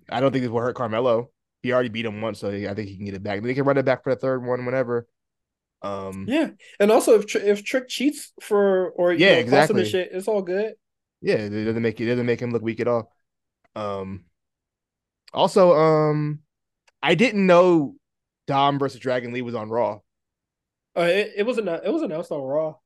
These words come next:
Speaker 2: Uh,
Speaker 1: Did they
Speaker 2: I thought,
Speaker 1: announce, did they,
Speaker 2: he
Speaker 1: did they announce that last week?
Speaker 2: No, it was this week. Uh, they had, like,
Speaker 1: Okay.
Speaker 2: a, uh, they had the thing and everything when he was facing Cody. Um,
Speaker 1: I know, I know, I know Dragon Lee was in the crowd, but I didn't, I didn't hear them say the match was gonna be on Raw. I thought it was gonna
Speaker 2: They,
Speaker 1: be on N X T.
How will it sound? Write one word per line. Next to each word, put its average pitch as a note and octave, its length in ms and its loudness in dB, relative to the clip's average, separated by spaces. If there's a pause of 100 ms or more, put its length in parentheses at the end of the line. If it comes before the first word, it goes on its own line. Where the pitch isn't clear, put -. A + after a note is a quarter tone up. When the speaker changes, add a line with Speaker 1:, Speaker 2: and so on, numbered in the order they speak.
(120)
Speaker 2:
Uh, C3 320 -6
Speaker 1:
Did B2 80 -6
they D#3+ 120 8
Speaker 2:
I - 20 6
thought, F3+ 200 4
Speaker 1:
announce, D#3 160 -4
did B2+ 60 -8
they, D#3 180 2
Speaker 2:
he A3 280 -4
Speaker 1:
did C#3 100 -10
they D#3+ 100 2
announce F3 200 0
that F3 80 -2
last F3 260 -4
week? A3 240 -12 (600)
Speaker 2:
No, E4 200 2
it C4 40 2
was C#4 140 0
this C#4 180 -2
week. D3 260 -2
Uh, D#3+ 260 -4
they F3 120 -2
had, G3+ 180 0
like, F#3+ 140 0
Speaker 1:
Okay. F3+ 120 -4
Speaker 2:
a, E3+ 360 0
uh, - 40 -2
they F3+ 140 -2
had G#3+ 140 -4
the G3 60 -2
thing F#3+ 200 -2
and F3+ 80 -2
everything G3 340 -2
when F3 120 0
he G#3 80 2
was G#3 160 -4
facing F#3+ 240 0
Cody. D3+ 360 -2 (520)
Um, C#3 220 -2
Speaker 1:
I E3+ 60 2
know, G#3+ 120 6
I D#3 120 4
know, G3 140 6
I E3+ 80 6
know G#3+ 140 6
Dragon E3+ 340 4
Lee F3 80 2
was D3 140 -2
in D3 140 -2
the A#2+ 80 -2
crowd, C3 280 -2
but G#2+ 80 -4
I A#2 60 -2
didn't, B2 180 -4
I B2 60 -2
didn't B2+ 180 -8
hear B2 180 -6
them A2+ 140 -6
say A2+ 180 -2
the G#2 120 -6
match A2 180 -4
was - 80 -20
gonna G2 180 -14
be G2 120 -12
on F#2 120 -10
Raw. F#2 180 -10
I - 20 -10
thought D2+ 140 -12
it A#2 80 -10
was B2 120 -2
gonna G#2+ 60 -6
Speaker 2:
They, D#3+ 140 6
Speaker 1:
be - 40 -2
on G2+ 100 -6
N G2 100 -10
X - 140 -16
T. G2+ 160 -14